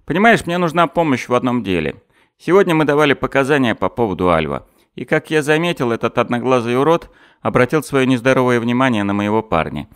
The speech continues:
Он ведь не местный, а наполовину барлеец из Алары. Короче, ты знаешь жирного дебила, лучше с ним вообще не связываться».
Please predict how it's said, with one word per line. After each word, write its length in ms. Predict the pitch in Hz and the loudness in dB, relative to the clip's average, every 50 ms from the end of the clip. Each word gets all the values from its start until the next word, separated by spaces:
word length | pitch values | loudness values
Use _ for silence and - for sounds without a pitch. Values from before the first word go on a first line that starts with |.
| _ _ _ _ _ | _ _ _ _ _
Он 140 | - 151 170 | -2 0 0
ведь 160 | 180 170 - | 0 0 -2
не 120 | - 175 180 | -2 -4 -2
местный, 580 | 185 190 190 170 - - 110 98 82 - - _ _ _ _ | 0 0 0 -2 -2 -4 -4 -4 -4 -6 -12 _ _ _ _
а 100 | - 101 | -6 -4
наполовину 460 | 117 120 - 127 139 147 143 139 139 | -4 -2 -2 0 2 2 2 2 2
барлеец 640 | 131 135 139 139 135 139 135 117 101 92 87 - - 95 | 2 2 2 2 2 2 4 4 4 2 0 -2 -6 -6
из 180 | 98 92 82 | -6 -4 0
Алары. 500 | 95 98 92 87 80 73 - - - - _ _ _ _ _ _ _ | 0 0 2 2 0 0 -2 -6 -10 -14 _ _ _ _ _ _ _
Короче, 380 | - - 143 151 160 - - 135 | -8 -6 -4 -4 -4 -4 -6 -8
ты 160 | - 143 135 | -4 -4 -4
знаешь 320 | 123 139 156 151 123 92 | -2 0 0 0 0 0
жирного 420 | 80 78 90 90 82 80 82 82 82 | 0 -2 -2 -2 -2 -2 -4 -4 -2
дебила, 360 | 76 85 78 82 73 71 76 | -4 -4 -4 -4 -4 -4 -4
лучше 340 | 82 104 - - - - 113 | -6 -6 -6 -6 -6 -6 -6
с 80 | - | -6
ним 140 | - 110 104 | -6 -6 -2
вообще 320 | 85 87 85 - - 104 | -2 -2 -2 -2 -6 -6
не 120 | 98 107 85 | -6 -6 -6
связываться». 580 | - - 76 73 73 69 65 - _ - - | -6 -8 -8 -10 -8 -10 -14 -16 _ -20 -20